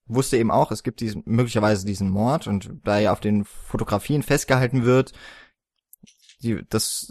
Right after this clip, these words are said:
äh, das Foto als, als mechanisches, mechanisches reproduzierbares, äh,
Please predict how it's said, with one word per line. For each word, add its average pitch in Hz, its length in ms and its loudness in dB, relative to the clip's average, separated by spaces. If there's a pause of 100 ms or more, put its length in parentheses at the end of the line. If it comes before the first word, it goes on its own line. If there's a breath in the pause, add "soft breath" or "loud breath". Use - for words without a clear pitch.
äh, 90 680 0
das - 160 -6
Foto 156 560 4
als, 110 360 4
als - 400 -2
mechanisches, 113 800 2
mechanisches 117 800 -2
reproduzierbares, 117 2000 0
äh, 110 340 -2